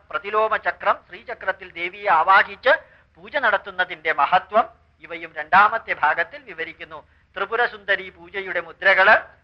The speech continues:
നവമുദ്രകളുടെ ലക്ഷണം, പഞ്ചബാണ മുദ്രാലക്ഷണം, കാമകലാ ചക്രലക്ഷണം, ക്ഷേത്രേശ പൂജാവിധി,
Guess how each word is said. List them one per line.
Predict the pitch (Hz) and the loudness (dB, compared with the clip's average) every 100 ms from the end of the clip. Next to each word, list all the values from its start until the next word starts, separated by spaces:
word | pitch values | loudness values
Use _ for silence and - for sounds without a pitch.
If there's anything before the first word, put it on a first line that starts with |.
| - | -4
നവമുദ്രകളുടെ | 185 247 247 233 220 202 196 180 | 2 2 2 0 2 4 4 2
ലക്ഷണം, | 165 147 - 185 214 - _ _ - | 0 0 2 4 2 0 _ _ -2
പഞ്ചബാണ | 175 247 233 208 208 | 0 4 6 6 6
മുദ്രാലക്ഷണം, | 202 180 202 202 180 180 - 190 202 226 _ _ 151 | 2 0 4 6 8 4 0 2 2 0 _ _ 4
കാമകലാ | 180 247 226 196 180 180 | 6 6 4 6 6 4
ചക്രലക്ഷണം, | - - 254 233 190 - 165 165 _ _ _ | 0 -4 0 2 2 0 0 -2 _ _ _
ക്ഷേത്രേശ | 156 170 - 175 170 160 | -10 -10 -8 -10 -10 -14
പൂജാവിധി, | 160 165 202 196 175 170 190 302 | -14 2 6 8 6 0 -16 -18